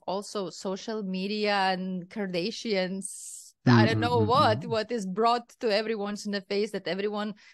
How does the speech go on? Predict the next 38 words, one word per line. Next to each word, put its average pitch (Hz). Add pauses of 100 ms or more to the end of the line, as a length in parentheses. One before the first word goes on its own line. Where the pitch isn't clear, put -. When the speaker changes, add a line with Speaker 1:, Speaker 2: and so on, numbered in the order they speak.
(120)
Speaker 1:
uh, - (160)
you 196
see 190
everyone 190
on 180
T 202
V 180
with 185
the 165
plastic 170
surgeries, 165
you 156
know, 156
and 165
then 156
maybe 156
these 113
Speaker 2:
Mm. 98
Speaker 1:
people 165
look 160
at 170
the 151
mirrors 147
and 160
they 147
think, 143
"Oh, 139
I'm 143
doesn't 160
look, 143
I 165
don't 147
look 165 (800)
that 175
perfect," 185
you 175
know, 165
but 160